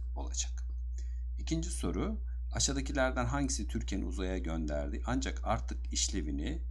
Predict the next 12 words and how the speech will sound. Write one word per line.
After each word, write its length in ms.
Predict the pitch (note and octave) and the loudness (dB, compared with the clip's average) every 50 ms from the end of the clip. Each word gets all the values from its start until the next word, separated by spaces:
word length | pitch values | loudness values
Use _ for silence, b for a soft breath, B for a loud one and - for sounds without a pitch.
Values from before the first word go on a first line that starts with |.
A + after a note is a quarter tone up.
| B B B B B B - - | B B B B B B -4 -4
görevini 500 | - - - E2 F#2 F#2+ F#2+ E2+ D#2+ D#2+ | -4 -2 0 2 2 4 4 2 2 2
yitirmiş 540 | D#2+ F#2+ F#2+ - G2+ G2+ A#2+ E3 - - - | 2 0 0 0 0 0 2 2 2 2 2
yapay 380 | G2+ F2+ - - - B2+ G#2+ - | 0 0 0 0 0 0 0 0
uydudur 560 | - B1 B1+ B1 B1+ B1+ - B1+ B1+ A#1+ - - | -2 -4 -4 -4 -4 -4 -4 -4 -4 -4 -4 -4
diyor. 240 | A#1+ - - - - - - - - - B B B B B B - - | -2 -2 -2 -2 -2 -4 -4 -4 -4 -4 B B B B B B -2 -2
Burada, 440 | A#2 B2 B2 D3+ D3+ D#3 - - | 0 2 4 4 4 4 4 2
e, 60 | G#2+ G2+ | 0 -2
işlevini 460 | - - - - - B2+ B2 B2+ C3+ | 0 0 2 2 2 4 4 4 4
yitiren, 520 | B2 A#2+ A#2 - - A#2+ C3 D3 D#3 D3 | 4 2 2 0 0 0 0 0 0 -2
e, 140 | - G2+ F#2+ | -2 -2 -2
yapay 400 | F#2 F#2 G2+ G2 - - A2+ G2+ | 0 0 0 0 2 4 4 4
uydularımız 840 | G2 F2+ - - - F2+ F2 D#2+ D2+ D#2+ F#2 A#2 E3 G3+ - - | 2 0 -2 -2 -2 -2 -2 -2 -2 0 0 0 0 0 -2 -2